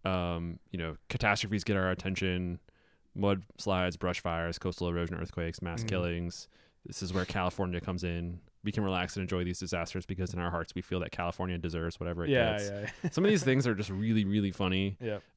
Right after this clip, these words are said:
Speaker 1: Um, but they're
Speaker 2: They're
Speaker 1: also kind of, like, th-, theoretical.
Speaker 2: Yeah.
Speaker 1: They're kinda, like, peacocking to each other
Speaker 2: Yeah, yeah, yeah.
Speaker 1: in a way that's, like, not fully true
Speaker 2: Mm-hmm.
Speaker 1: necessarily, or, like, proven, but in a way that is, like, kind of just, like, heightened and
Speaker 2: Yeah.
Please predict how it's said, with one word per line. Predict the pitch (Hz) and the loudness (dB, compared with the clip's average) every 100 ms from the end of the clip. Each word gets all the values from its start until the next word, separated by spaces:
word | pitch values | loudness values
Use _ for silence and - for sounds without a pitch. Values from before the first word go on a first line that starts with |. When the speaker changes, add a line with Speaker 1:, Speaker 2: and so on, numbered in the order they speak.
| - | -4
Speaker 1:
Um, | 98 95 90 87 87 - | 0 2 0 -2 -2 2
but | 107 | 6
they're | 107 | 8
Speaker 2:
They're | |
Speaker 1:
also | 101 101 104 | 6 4 2
kind | 104 | 2
of, | 90 | 2
like, | 87 - | 0 -4
th-, | - - | -16 -8
theoretical. | - 127 104 98 - 95 92 90 87 - - | 4 6 8 6 4 4 4 2 0 -6 -4
Speaker 2:
Yeah. | 113 95 | -4 6
Speaker 1:
They're | 139 143 | 6 8
kinda, | 170 160 | 6 6
like, | 127 | 4
peacocking | - 131 123 104 104 | 4 4 6 4 2
to | 101 | 2
each | 95 | 2
other | 92 85 85 - | 2 2 -2 -4
Speaker 2:
Yeah, | 131 110 | -2 0
yeah, | 101 101 | 0 -2
yeah. | 98 98 | -4 2
Speaker 1:
in | |
a | 107 | 4
way | 98 95 | 6 6
that's, | 92 - | 4 2
like, | 92 | 2
not | 104 98 - _ _ - - | 4 2 0 _ _ -20 0
fully | 123 127 131 | 4 6 6
true | 135 - 143 139 143 147 | 4 2 2 4 4 0
Speaker 2:
Mm-hmm. | 131 110 101 101 - 113 | -2 -6 -8 -8 -6 0
Speaker 1:
necessarily, | 131 - 139 131 131 | 0 2 2 4 2
or, | 131 107 | 2 2
like, | 98 | 2
proven, | - 123 139 135 131 | 2 4 2 0 -2
but | 95 92 | -2 0
in | 101 | 2
a | |
way | 92 92 | 2 2
that | 87 82 | 0 -2
is, | 85 - | -6 -10
like, | - | -14
kind | - - | -10 -10
of | |
just, | - - | -10 -10
like, | 85 | -8
heightened | - 98 92 85 | -4 -4 -2 -4
and | 82 80 - | -6 -10 -8
Speaker 2:
Yeah. | 123 90 | -8 -6